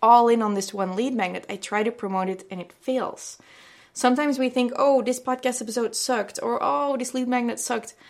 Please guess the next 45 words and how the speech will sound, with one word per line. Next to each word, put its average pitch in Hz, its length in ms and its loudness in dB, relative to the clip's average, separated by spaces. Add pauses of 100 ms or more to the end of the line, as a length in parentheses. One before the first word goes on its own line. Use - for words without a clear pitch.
(320)
but 202 140 0
we 214 80 0
just 254 280 2
never 226 280 0
really, 214 460 2 (160)
really 214 480 0
promoted 202 500 -4
it, - 240 -12
which 196 220 -8
might 220 220 -2
be 214 80 -6
the 196 100 -6
same 196 340 -4
with 196 180 -6
your 185 120 -4
paid 180 280 -4
offers, 208 400 -2
is 190 120 -6
that 185 140 -4
you 190 140 -8
feel 311 300 -2
like 254 200 -4
you've 190 200 -12
pitched 294 260 -8
it, - 180 -10 (360)
but - 120 -2
maybe 269 220 2
you 339 80 6
talked - 300 -4
about 226 180 -6
it 214 160 -6
once. - 460 -4 (320)
You 226 100 -2
can't 302 300 -2
say 277 180 0
it 214 100 0
didn't 240 220 2
work 214 180 -2
unless 202 280 -4
you've 202 100 -8
tried 190 240 0
it 185 100 -4
ten 185 140 -6
times. - 320 -6
So - 280 0